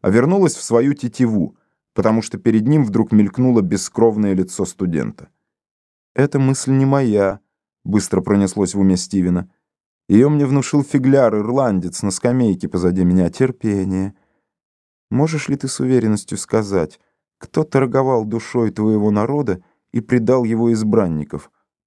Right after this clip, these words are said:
Тот, кто вопрошал, или тот, кто потом издевался? Терпение. Вспомни Эпиктета. Наверное, это в характере МакАлистера.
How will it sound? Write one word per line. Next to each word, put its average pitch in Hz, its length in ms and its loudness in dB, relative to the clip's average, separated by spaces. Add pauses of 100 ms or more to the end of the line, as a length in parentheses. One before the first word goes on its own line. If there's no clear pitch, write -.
(140)
Тот, 139 200 0
кто - 200 -2
вопрошал, 127 680 -4 (340)
или 120 180 2
тот, 127 240 -2
кто - 180 -4
потом 117 320 0
издевался? 104 680 0
Терпение. 95 1040 -4 (320)
Вспомни 127 720 -2
Эпиктета. - 800 -8 (680)
Наверное, 113 680 -2 (400)
это 120 480 -6 (420)
в - 60 -20
характере 127 480 -2
МакАлистера. 87 960 -6